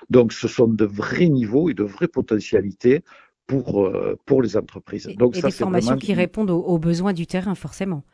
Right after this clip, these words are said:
Speaker 1: Voilà. Et,
Speaker 2: Mm.
Speaker 1: et on a en perspective, oui, parce que nous, on ne crée pas des formations pour le principe, on crée
Speaker 2: Oui.
Speaker 1: des formations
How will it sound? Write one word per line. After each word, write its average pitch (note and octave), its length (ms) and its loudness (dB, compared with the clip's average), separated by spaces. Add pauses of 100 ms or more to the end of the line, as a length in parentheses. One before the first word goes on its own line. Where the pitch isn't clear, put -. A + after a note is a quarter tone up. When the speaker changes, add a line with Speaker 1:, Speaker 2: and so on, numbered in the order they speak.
(600)
Speaker 1:
Voilà. G#2 440 2
Et, A2 260 2
Speaker 2:
Mm. - 20 -4
Speaker 1:
et G#2+ 80 2
on A#2+ 180 4
a B2 320 0
en A2 60 -12
perspective, A#2+ 680 -4
oui, A#2 160 0
parce - 180 -8
que A2 80 -4
nous, A2+ 280 -2
on G2+ 320 -8
ne G2+ 100 -2
crée - 160 -6
pas A2 140 0
des - 80 -2
formations G2+ 500 0
pour E2 160 -10
le F2+ 80 -6
principe, A2+ 460 -4
on F#2 60 -2
crée F#3+ 180 4
Speaker 2:
Oui. E3+ 80 4
Speaker 1:
des F3+ 40 0
formations F#3+ 460 0